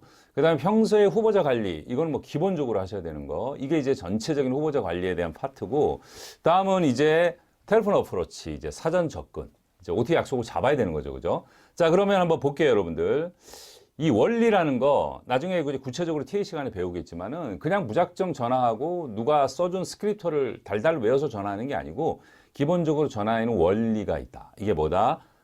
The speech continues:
아, 연결고리가 있어요. 어, 이 후보자와 연결고리를 얘기하고 그다음에 칭찬 인정하고 부담 제거하고 결국은, 아,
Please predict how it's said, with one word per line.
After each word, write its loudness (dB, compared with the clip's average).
아, 0
연결고리가 4
있어요. -2
어, 2
이 2
후보자와 2
연결고리를 2
얘기하고 0
그다음에 2
칭찬 -2
인정하고 0
부담 0
제거하고 2
결국은, 0
아, -6